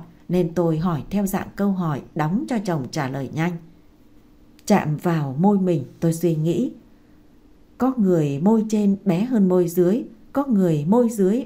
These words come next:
bé hơn môi trên, có người độ dày hai môi bằng nhau. Vậy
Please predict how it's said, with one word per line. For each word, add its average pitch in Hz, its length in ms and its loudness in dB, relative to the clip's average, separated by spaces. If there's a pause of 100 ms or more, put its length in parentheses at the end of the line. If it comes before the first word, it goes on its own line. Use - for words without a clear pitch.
bé 185 180 2
hơn 220 240 4
môi 185 240 4
trên, 185 260 2 (580)
có 269 200 0
người 175 400 0
độ 190 220 4
dày 156 300 -2
hai 214 200 0
môi 214 160 0
bằng 175 200 0 (120)
nhau. 175 320 0 (300)
Vậy 180 200 2